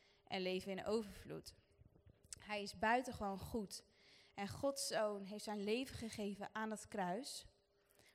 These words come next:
om, eh, om ons echt van die zonde te verlossen, om ons vrij te maken, om ons die nieuwe natuur te geven. En deze genade is gratis, want het is een cadeau. En een cadeau kan je niks voor doen.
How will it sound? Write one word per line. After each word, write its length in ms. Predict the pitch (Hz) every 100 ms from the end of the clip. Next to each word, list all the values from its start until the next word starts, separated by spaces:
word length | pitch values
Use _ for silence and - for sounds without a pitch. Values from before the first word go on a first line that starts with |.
| - -
om, 320 | 208 214 202
eh, 240 | 196 190 202 220 - - - - - - - _
om 180 | - 240
ons 120 | 240
echt 180 | - -
van 100 | 254
die 100 | 240
zonde 280 | 220 254 247
te 100 | 247
verlossen, 720 | - 196 190 247 - 190 156
om 140 | 208 220
ons 140 | 214
vrij 300 | - 208 226
te 140 | 240 208
maken, 360 | 165 175 -
om 100 | 202
ons 140 | 214 -
die 100 | 208
nieuwe 260 | 208 214
natuur 440 | 202 190 - 220 220
te 100 | 202
geven. 580 | - 185 208 - - - - - - - -
En 160 | - 226
deze 280 | 262 285 269
genade 520 | 220 214 214 233 233
is 140 | 214
gratis, 840 | - 220 185 165 - 302 - - - _ - - -
want 320 | 202 202 - _ _ _ - - -
het 120 | 269
is 100 | 269
een 120 | 262
cadeau. 500 | 226 185 190 185 196 - - - -
En 120 | 226
een 60 | 226
cadeau 360 | 226 208 220
kan 180 | 214 226
je 60 | 208
niks 180 | 220 -
voor 160 | 190
doen. 240 | 165 156